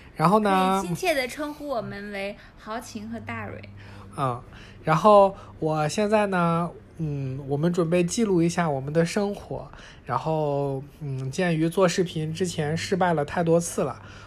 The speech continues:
Speaker 1: 所以说决定从这个 podcast 开始。然后现在呢，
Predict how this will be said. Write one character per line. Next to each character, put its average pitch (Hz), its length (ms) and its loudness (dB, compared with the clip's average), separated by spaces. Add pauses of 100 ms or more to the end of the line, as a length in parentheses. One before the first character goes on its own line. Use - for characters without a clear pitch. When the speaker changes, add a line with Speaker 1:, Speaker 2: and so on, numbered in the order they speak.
Speaker 1:
所 - 160 -6
以 139 60 2
说 143 220 -4
决 131 180 -4
定 143 240 -6
从 131 340 -8
这 143 140 -4
个 131 160 -6
podcast 160 680 -4 (120)
开 - 240 -8
始。 123 320 -10 (720)
然 127 120 -4
后 156 300 -2
现 175 220 -4
在 180 160 2
呢， 165 180 -2